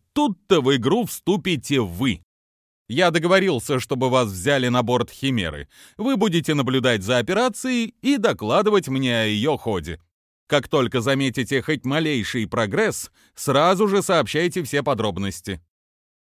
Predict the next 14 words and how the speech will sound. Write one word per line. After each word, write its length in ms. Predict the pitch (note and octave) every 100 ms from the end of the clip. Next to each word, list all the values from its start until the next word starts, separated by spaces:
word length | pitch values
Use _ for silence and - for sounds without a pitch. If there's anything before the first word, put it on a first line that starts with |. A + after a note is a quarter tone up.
| _ _
"Слушаюсь, 640 | - A2 B2 D#3 A#2 G#2+
сэр". 360 | - A2 G2+ G2 _ _ _ _ _
Ронан 480 | F2+ A2 G#2 G2+ G#2
не 80 | G#2+
отрывал 520 | G#2 A2+ G#2+ G#2 F#2+
взгляд 420 | E2+ G#2 A2 -
от 160 | G2 E2
дисплея. 680 | G2+ - - F2 D2 C2+ _ _ _ _ -
Вот 500 | F#2+ G2 C3 A2 -
оно, 360 | C2 B1+ - _ _ _ _
флотское 760 | - A2+ A#2+ C#3+ - - D3+ D3
досье 520 | A#2+ A2 - F#2 F2
на 160 | F2 E2
Трауна. 600 | E2 D#2+ C#2+ C2 A#1+